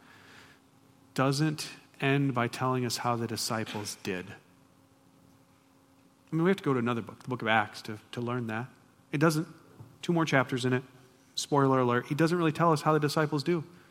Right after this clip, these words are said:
We're sort of left with a somewhat lasting picture of them, fearful, afraid, denying Jesus. Why is that? Maybe it's this, so that we would read this gospel and we would say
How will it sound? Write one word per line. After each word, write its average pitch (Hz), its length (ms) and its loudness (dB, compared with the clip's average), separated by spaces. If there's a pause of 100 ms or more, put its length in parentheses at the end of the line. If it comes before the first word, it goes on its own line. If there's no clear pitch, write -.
(560)
We're 156 120 -4
sort 156 180 0
of 139 60 4
left 147 200 4
with 139 80 0
a 127 60 -2
somewhat 170 420 -2
lasting 143 480 2
picture 151 300 -2
of 123 100 -2
them, 123 320 2 (760)
fearful, 151 380 -2
afraid, 143 380 0
denying 123 460 0
Jesus. 127 560 -6
Why 147 180 -2
is 147 160 -4
that? 113 240 -8
Maybe 147 560 2
it's 127 180 -4
this, - 520 -6 (880)
so - 180 -6
that 147 180 0
we 147 220 2
would 156 160 2
read 143 240 0
this 135 220 -2
gospel 113 800 -4 (800)
and 127 220 -4
we 139 100 0
would 135 200 -2
say 107 500 -4